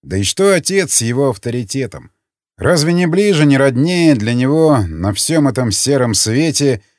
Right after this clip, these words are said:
его ремесло и охотничье братство? Он ведь даже из родной дочери сделал сурового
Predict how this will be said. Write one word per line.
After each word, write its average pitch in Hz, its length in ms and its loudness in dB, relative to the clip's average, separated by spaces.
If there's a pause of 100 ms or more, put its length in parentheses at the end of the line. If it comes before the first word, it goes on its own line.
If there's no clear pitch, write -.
(180)
его 104 280 0
ремесло 139 540 0
и 120 80 2
охотничье 117 840 -2
братство? 110 640 -2 (640)
Он 190 200 2
ведь 170 160 2
даже 175 300 4
из 147 120 2
родной 170 440 2
дочери 127 500 0
сделал 117 480 0
сурового 135 840 0